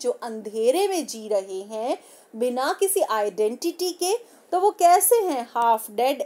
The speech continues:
and half alive minds। So, next question is,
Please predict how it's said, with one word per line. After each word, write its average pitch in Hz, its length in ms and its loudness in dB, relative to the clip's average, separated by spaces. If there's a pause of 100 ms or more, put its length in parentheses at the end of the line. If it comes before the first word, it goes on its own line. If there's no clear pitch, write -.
and 233 260 -2
half 262 720 2
alive 208 420 -2 (120)
minds। - 500 -10 (1300)
So, 247 240 -2 (920)
next 370 420 0
question 226 340 0 (160)
is, 214 320 0